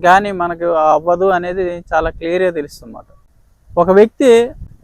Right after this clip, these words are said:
కొన్ని సంవత్సరాల క్రితం వచ్చి ఫస్ట్ కమిషన్గా వర్క్ చేసేవాడు అన్నమాట.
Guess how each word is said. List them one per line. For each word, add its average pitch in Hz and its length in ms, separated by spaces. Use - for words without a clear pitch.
కొన్ని 190 180
సంవత్సరాల 208 400
క్రితం 170 320
వచ్చి 202 520
ఫస్ట్ - 260
కమిషన్గా 254 600
వర్క్ 196 280
చేసేవాడు 127 340
అన్నమాట. 117 200